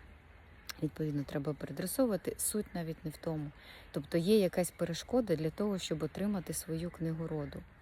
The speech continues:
І можна вип-, виправдовуватися, да, можна пояснювати ці причини, але ця причина є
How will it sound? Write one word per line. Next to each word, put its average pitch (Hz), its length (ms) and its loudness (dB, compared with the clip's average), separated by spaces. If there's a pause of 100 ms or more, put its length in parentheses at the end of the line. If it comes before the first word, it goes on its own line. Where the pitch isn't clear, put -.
(560)
І 190 320 6
можна 214 760 8
вип-, 175 420 -4
виправдовуватися, 175 1120 0
да, 175 220 2
можна 175 420 0 (120)
пояснювати 170 760 2
ці - 140 -6
причини, 156 600 -2
але 156 380 -2 (640)
ця 175 140 4
причина 165 520 2
є 156 520 4